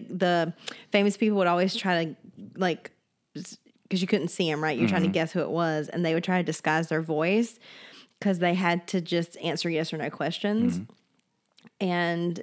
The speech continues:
Speaker 1: um, Ava has, like, a pretty, like, a deeper voice
Speaker 2: Mm-hmm.
Speaker 1: naturally. And so they would ask her yes or no questions, and she would go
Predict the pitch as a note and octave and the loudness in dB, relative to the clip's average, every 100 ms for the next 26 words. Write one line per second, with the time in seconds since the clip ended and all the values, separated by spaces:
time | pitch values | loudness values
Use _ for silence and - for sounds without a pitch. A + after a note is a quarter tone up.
0 | - F3+ F3 E3 - - A#3 C4+ A#3+ G#3+ | -4 -2 0 0 0 2 4 4 4 2
1 | G3 F3+ G3 F3+ D#3 - _ _ - - | 0 0 0 -2 -4 -12 _ _ -20 -20
2 | - - - B3 C4 A3 A#3 G3 E3 F3+ | -20 -14 -8 -4 -2 0 2 0 0 0
3 | A#3 F4+ F4+ E4+ G4 G4 G3 F3+ G3+ G#3+ | 2 2 0 2 2 4 4 2 2 2
4 | A3 C4+ - D#4 D#4 D#4 D#4 - - - | 2 0 0 -2 0 -2 -4 -10 -20 -20
5 | - - A3 A3 A3+ A3 G#3 - G#3 - | -14 0 2 4 4 6 4 4 2 2
6 | A#3 G3+ G#3 A3+ G3 F#3+ G#3 G#3 G3+ F#3+ | 2 2 2 2 0 2 0 2 0 0
7 | G3 G3 G#3+ G3 E3+ D#3 | 0 2 0 2 2 0